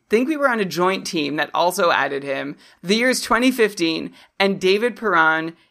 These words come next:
is traded from Edmonton to Pittsburgh. And we lost our minds. Okay, he's gonna play with Crosby.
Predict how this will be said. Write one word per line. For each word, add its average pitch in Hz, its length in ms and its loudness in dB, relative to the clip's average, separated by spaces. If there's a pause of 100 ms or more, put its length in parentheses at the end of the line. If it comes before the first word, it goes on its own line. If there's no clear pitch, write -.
(100)
is 196 240 0
traded 185 800 2 (140)
from 202 220 2
Edmonton 190 960 0 (260)
to 196 120 2
Pittsburgh. - 800 -4 (380)
And 196 240 0
we 226 120 -2
lost 220 480 0 (100)
our 180 280 2
minds. 175 600 2
Okay, 208 560 2
he's 175 140 2
gonna 220 200 2
play 214 160 0
with 196 200 -2
Crosby. 185 680 2